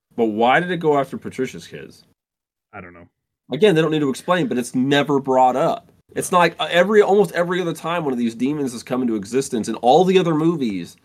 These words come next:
Speaker 1: This is, again, this is not a demon, but anything involving that, there's usually, even if it's a throwaway line, there's some explanation as to why.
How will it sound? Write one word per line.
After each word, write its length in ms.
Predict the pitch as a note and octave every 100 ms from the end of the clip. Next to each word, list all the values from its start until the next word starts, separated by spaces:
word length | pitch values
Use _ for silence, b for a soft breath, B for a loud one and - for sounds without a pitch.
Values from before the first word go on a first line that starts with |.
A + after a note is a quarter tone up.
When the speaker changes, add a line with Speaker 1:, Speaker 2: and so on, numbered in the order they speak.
| _ _ _ _ _ _
Speaker 1:
This 120 | G2+
is, 100 | A2
again, 140 | A2 -
this 120 | G2
is 40 |
not 140 | A2+ G2
a 40 |
demon, 400 | F2+ C3 A2 F#2 b b
but 80 | -
anything 320 | E3 E3 D#3 C3
involving 500 | A#2 B2+ D#3 C#3 A2
that, 160 | G2 A#2+ -
there's 200 | A#2+ A2+
usually, 280 | D3 D#3 C3+
even 200 | F3+ G3+
if 100 | D#3
it's 80 | B2
a 60 |
throwaway 680 | - - B2+ C3+ D3+ C#3+ C3+
line, 480 | B2 A#2+ A2 E2+ - _ _ _
there's 200 | - A#2
some 460 | - - E3 E3 E3
explanation 720 | B2+ C3 - C3+ A#2 A2+ -
as 80 | G2+
to 80 | -
why. 240 | G2 E2+